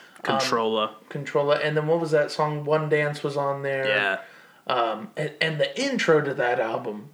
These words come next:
Speaker 1: is, is could straight up be a James Bond theme song.
Speaker 2: Mm-hmm.
Speaker 1: It's so beautiful. And if, if, if you see Drake ever in, like, Las Vegas doing a residency, he's opening up with that song every night.
Speaker 2: Yeah.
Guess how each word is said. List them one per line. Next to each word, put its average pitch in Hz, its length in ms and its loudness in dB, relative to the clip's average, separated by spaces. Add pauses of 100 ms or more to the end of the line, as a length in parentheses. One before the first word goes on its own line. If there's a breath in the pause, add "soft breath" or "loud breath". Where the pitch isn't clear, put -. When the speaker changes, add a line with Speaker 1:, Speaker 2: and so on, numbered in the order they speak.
Speaker 1:
is, 143 280 0
is 151 260 -2
could 160 240 0
straight 226 320 6
up 160 140 2
be 156 180 2
a 151 60 -6
James 156 340 2
Bond 139 400 0
theme 127 240 -8
song. 110 400 -2
Speaker 2:
Mm-hmm. 110 180 -2 (120)
Speaker 1:
It's 165 260 2
so 226 320 2
beautiful. 147 720 0 (240 loud breath)
And 156 140 4
if, 156 260 -2
if, 156 300 0
if 156 340 -2
you 180 160 2
see 202 200 0
Drake 151 400 4
ever 151 280 4
in, 151 160 6
like, 143 220 0
Las 139 260 2
Vegas 147 460 0
doing 151 240 -2
a - 40 -6
residency, 156 880 0 (260 loud breath)
he's 180 280 2
opening 175 360 6
up 151 160 2
with 147 120 0
that 147 200 6
song 147 380 0
every 143 400 4
night. 127 460 -2
Speaker 2:
Yeah. - 160 -6